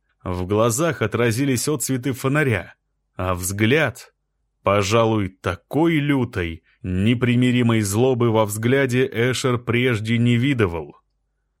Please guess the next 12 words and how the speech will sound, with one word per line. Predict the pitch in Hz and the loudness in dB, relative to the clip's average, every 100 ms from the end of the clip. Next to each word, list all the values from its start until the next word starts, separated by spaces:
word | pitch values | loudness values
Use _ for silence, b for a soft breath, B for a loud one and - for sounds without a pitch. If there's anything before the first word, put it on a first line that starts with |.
| - | -4
Жизнь | 104 120 214 139 | -2 0 0 0
его | 147 156 156 | 0 2 0
всё | 131 - 220 | -2 -2 -2
ещё | 202 151 165 | -2 -2 0
висела | 156 135 - 160 151 | 0 0 0 0 0
на | 143 | 0
волоске, | 131 143 135 - 107 80 76 _ _ | 0 2 0 -2 -4 -4 -8 _ _
однако | 95 101 110 185 202 190 | 0 0 0 -2 0 0
это | 185 185 175 | 0 0 -2
не | 170 | 0
помешало | 190 185 185 - 120 104 101 | 0 0 0 0 0 2 2
отметить, | 104 165 208 202 160 - - | 0 -2 -4 -4 -8 -10 -18